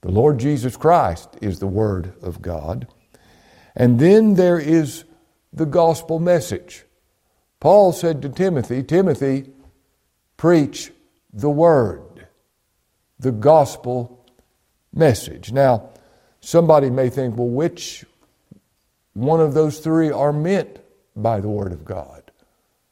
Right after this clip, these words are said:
All three. They cannot be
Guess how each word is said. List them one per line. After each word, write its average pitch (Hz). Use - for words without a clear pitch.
All 113
three. -
They 85
cannot 127
be 107